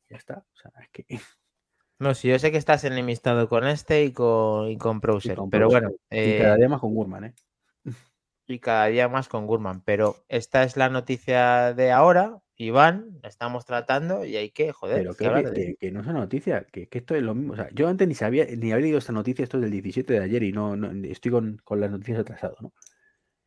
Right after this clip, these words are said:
Speaker 1: Pero
Speaker 2: Ujú.
Speaker 1: que, que ni noticia ni leche. O sea, yo cuando he hecho la pregunta era porque yo mismo he dicho, "Eh, dos más dos, es sumar cuatro, muy bien.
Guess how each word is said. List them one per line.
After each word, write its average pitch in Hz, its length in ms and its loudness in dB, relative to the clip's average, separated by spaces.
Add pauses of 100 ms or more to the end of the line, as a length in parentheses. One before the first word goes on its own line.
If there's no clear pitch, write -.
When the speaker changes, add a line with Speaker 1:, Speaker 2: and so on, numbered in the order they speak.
(120)
Speaker 1:
Pero 110 220 0
Speaker 2:
Ujú. - 80 -10
Speaker 1:
que, 92 340 -8
que 87 120 -12
ni 101 260 -8
noticia 95 340 -6
ni 156 120 0
leche. 139 300 -2
O 117 40 -12
sea, 95 180 -4
yo 110 180 2
cuando 135 200 6
he - 20 6
hecho 175 260 2
la 175 120 8
pregunta 175 480 6
era 131 260 2
porque 104 220 -2
yo 123 100 2
mismo 160 300 2
he 131 40 2
dicho, 98 340 -6
"Eh, 185 320 -2
dos 139 120 -4
más 123 160 0
dos, 95 280 -4
es - 60 -16
sumar 135 220 -2
cuatro, 95 280 -6
muy 95 140 -10
bien. 98 220 -10